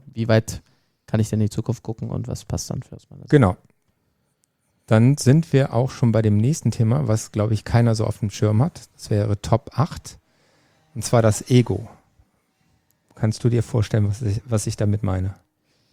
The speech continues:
Speaker 1: Das Ego?
Speaker 2: Ja.
Speaker 1: Na gut, im Prinzip stelle ich mir da vor, dass man sich selbst im Weg steht, weil man wahrscheinlich, äh, wer die Lorbeeren selber ernten möchte, wer auch immer, auf welcher Seite auch immer, ob es jetzt, äh, I-T-Fachbereich ist, Projektleitung oder wo auch immer,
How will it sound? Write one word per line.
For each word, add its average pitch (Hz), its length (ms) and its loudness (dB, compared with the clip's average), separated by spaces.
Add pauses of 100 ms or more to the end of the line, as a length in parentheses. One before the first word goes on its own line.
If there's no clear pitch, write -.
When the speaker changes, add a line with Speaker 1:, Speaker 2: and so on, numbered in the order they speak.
(100)
Speaker 1:
Das - 320 -4
Ego? 156 500 0 (140)
Speaker 2:
Ja. 98 100 -6 (100)
Speaker 1:
Na 101 140 2
gut, 135 200 4 (200)
im 113 120 -4
Prinzip - 420 -4
stelle 123 220 2
ich 117 80 0
mir 127 80 2
da 120 100 4
vor, 123 160 0
dass 117 160 2
man 113 120 0
sich 113 180 -4
selbst 117 240 2
im 123 100 -4
Weg 127 160 -2
steht, 131 300 0
weil 107 180 4
man 110 180 0
wahrscheinlich, 117 680 2
äh, 110 420 4 (1080)
wer 110 460 4
die 117 220 -4
Lorbeeren 131 640 2
selber 117 260 0
ernten 135 300 0
möchte, 143 400 -2 (920)
wer 139 240 0
auch 110 60 2
immer, 139 140 4
auf 110 100 4
welcher 117 200 4
Seite 120 280 6
auch - 80 -2
immer, 127 140 0
ob 117 80 2
es - 60 -8
jetzt, 123 220 -4
äh, 110 280 0
I-T-Fachbereich 117 720 0
ist, 117 80 -6
Projektleitung 123 880 -2
oder 117 160 0
wo 110 80 0
auch 117 120 -6
immer, 131 240 2